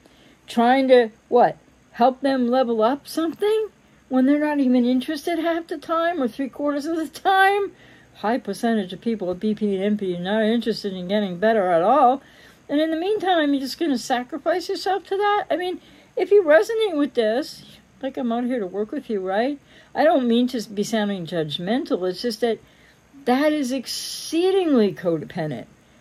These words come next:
and exceedingly unhealthy and self-sacrificing. And, you know, you, what goes through my mind is the question, wow, how did this person get there?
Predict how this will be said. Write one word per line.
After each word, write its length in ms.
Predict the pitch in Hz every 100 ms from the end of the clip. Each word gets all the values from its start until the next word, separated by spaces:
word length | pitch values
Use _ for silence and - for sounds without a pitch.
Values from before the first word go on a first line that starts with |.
| _ _ _ _
and 180 | - 269
exceedingly 840 | 277 - - 339 370 359 294 240 -
unhealthy 720 | 208 196 185 165 160 151 - - _ -
and 240 | 247 247
self-sacrificing. 1120 | 247 269 247 - 214 214 214 165 151 156 - 147 _ _ _ _ _ _ _ _ _ _ _ _ _ _ _ _ _ _ _ _
And, 320 | 254 294 311
you 120 | 320 302
know, 60 |
you, 160 | 294 285 - - _ _ _ _ _ _ _
what 140 | 240 208
goes 260 | 262 302
through 160 | 277 214
my 220 | 180 214
mind 560 | 254 294 302 311 294 -
is 220 | 214 -
the 60 |
question, 880 | 202 - 233 240 - 240 226 208 208 - _ _ _
wow, 340 | 160 214 190
how 280 | 143 160 254
did 160 | 285 -
this 200 | 214 214
person 580 | - 185 208 208 165 156
get 320 | 165 165 -
there? 400 | 165 196 165